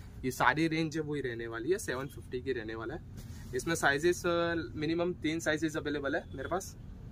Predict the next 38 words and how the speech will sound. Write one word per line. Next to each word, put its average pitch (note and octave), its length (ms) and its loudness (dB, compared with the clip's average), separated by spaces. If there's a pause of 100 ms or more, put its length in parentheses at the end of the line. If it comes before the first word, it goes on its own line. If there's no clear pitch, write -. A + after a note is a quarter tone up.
एम D3 200 2
एल D#3 220 4 (600)
और D3 320 2
एम D3+ 200 0 (100)
एल D3 420 0
और D3+ 240 -2
एक्सएल। - 320 -4 (680)
डबल D#3+ 200 2
एक्सएल E3 260 0
वाले E3+ 360 4 (360)
इसमें, E3+ 300 2
इसमें E3 460 0
डबल D3 180 2
एक्सएल D#3+ 260 0
का E3 100 2
ऑप्शन D#3 360 0
आता D#3+ 260 4
नहीं C#3+ 180 2
है, - 280 -6 (920)
और C#3+ 80 0
बहुत D#3 300 2
बढ़िया C#3+ 260 2
सी E3+ 160 0
डिजाइन C#3+ 340 2
है, E3+ 80 0 (240)
मैं C3+ 140 -2
आपको D3 240 -2
एक C#3 100 -2
बार C#3+ 120 0
carry C3 260 0
करके C3+ 260 -2
भी B2+ 120 0
दिखा A#2 240 -4
देता A2 240 -4
हूँ। F3 140 -6
ये C3+ 160 -2
only C3 320 2
कोई D3 200 0